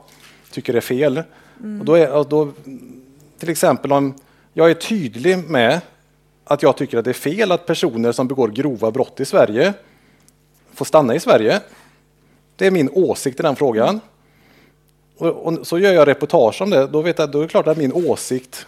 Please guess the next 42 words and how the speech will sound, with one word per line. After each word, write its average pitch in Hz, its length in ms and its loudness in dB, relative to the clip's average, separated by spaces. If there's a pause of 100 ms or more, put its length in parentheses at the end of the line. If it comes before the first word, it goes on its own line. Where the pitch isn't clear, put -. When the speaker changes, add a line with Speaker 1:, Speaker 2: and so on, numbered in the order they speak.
(160)
Speaker 1:
speglas 123 840 -2
i 123 320 -12
reportaget 139 640 -2
i 208 40 -6
den 185 140 2
meningen. 147 420 -2 (1000)
Men 165 120 -6
sen 139 160 4
kan 147 180 0
man 196 180 -4
ju 196 100 -2
också 185 280 0
göra 165 220 4
som 156 140 -2
då 147 80 2
vissa 147 240 -4
gör 143 100 4
på 143 100 0
S 143 280 0
V 110 80 0
T 127 140 -2
som 139 140 -4
är 131 40 0 (120)
jättevänster. 117 800 2 (600)
Som 151 160 -4
gör 139 100 4
vän-, 143 400 4
som 160 220 -4
gör 135 180 4
vissa 139 320 0
vänsterreportage 135 840 2
men 175 100 -4
säger: 135 220 2
"Nej, 131 80 2
men 131 100 0
jag 127 160 6
är 202 40 6
oberoende, 131 460 2
jag 123 80 2
har 156 120 2
inga 190 160 -2
åsikter." 143 560 -2